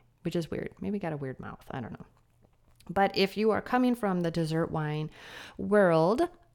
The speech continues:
uh, you might wanna try the Apothic White. It is so crisp. It's so refreshing. Put that bad boy in the refrigerator before you crack it open and have at it. In full disclosure, um,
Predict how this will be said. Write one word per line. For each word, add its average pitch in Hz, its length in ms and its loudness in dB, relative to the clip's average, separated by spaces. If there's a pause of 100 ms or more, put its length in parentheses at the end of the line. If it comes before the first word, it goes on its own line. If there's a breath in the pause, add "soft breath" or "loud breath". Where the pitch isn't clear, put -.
(120)
uh, 170 420 0
you 165 180 -4
might 165 240 -4
wanna 170 180 -4
try 156 260 -10
the 165 180 -6
Apothic - 600 -10 (480)
White. - 420 -12 (400)
It 156 80 -6
is 147 100 -8
so 196 220 -4
crisp. - 440 -6
It's - 140 -8
so 180 160 -4
refreshing. 160 540 -4
Put - 380 -2
that 185 200 -2
bad 170 260 2
boy 165 260 2
in 160 160 -2
the 147 100 -2
refrigerator 208 840 4 (240 loud breath)
before - 240 2
you 208 140 2
crack - 340 -6
it 156 60 -2
open 143 380 -2 (200 loud breath)
and - 140 -8
have 135 280 -2
at - 180 -4
it. - 120 -8 (240)
In 190 120 0
full 254 160 2
disclosure, 160 840 0
um, 147 400 -2